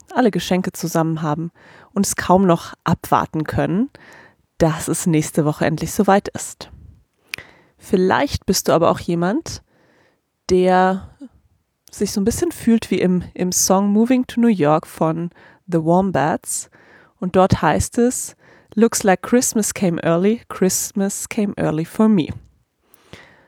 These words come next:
Ja, ich gehöre eher zur zweiten Kategorie, für die Weihnachten immer ziemlich plötzlich kommt. Und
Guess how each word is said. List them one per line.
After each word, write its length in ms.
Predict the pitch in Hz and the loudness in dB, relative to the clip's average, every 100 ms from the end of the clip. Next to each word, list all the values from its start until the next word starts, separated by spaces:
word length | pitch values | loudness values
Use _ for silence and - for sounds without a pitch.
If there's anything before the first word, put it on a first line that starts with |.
| _ | _
Ja, 80 | 196 | -8
ich 120 | 214 | -2
gehöre 260 | 226 214 196 | 2 2 4
eher 200 | 185 196 | 2 0
zur 260 | - 202 | 0 -2
zweiten 480 | - - 180 226 262 | 0 2 2 2 0
Kategorie, 640 | - 180 185 170 160 175 269 - - - - | -2 -4 -2 -2 0 0 -2 -4 -14 -20 -20
für 160 | - 190 | -6 -2
die 140 | 185 | 2
Weihnachten 420 | 160 175 208 - | 2 4 0 -2
immer 300 | 185 180 185 - - _ _ _ | -2 0 0 -4 -18 _ _ _
ziemlich 420 | - 247 277 - | 0 2 4 2
plötzlich 500 | - 196 - 170 - | 2 2 2 -4 -6
kommt. 480 | - 156 185 294 - _ _ _ _ _ _ _ | -4 -4 -4 -6 -14 _ _ _ _ _ _ _
Und 800 | 185 185 185 190 190 185 - | -2 0 0 0 -2 -4 -8